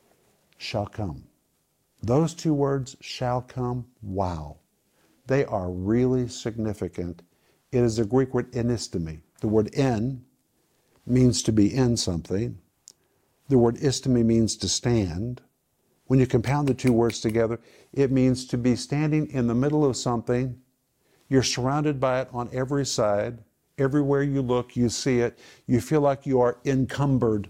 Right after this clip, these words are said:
by it everywhere you look. And now the Holy Spirit makes it even clearer. You'll know it's the end of the age. First of all,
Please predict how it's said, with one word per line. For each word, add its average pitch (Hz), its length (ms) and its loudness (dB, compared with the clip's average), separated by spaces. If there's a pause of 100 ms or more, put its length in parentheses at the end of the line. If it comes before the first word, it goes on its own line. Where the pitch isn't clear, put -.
by 110 260 -2
it 101 220 -4
everywhere 131 720 0
you 110 280 0
look. 127 360 0 (380)
And 123 220 0
now 143 360 0
the 123 140 -2
Holy 127 220 2
Spirit 127 280 -4
makes 127 280 -2
it 117 100 0
even 104 240 0
clearer. 117 520 -2 (260)
You'll 143 220 4
know 180 200 2
it's - 160 -4
the 127 100 0
end 123 140 4
of 98 80 0
the 95 160 0
age. 98 540 -4 (760)
First 160 320 -2
of 120 80 -2
all, 117 320 -2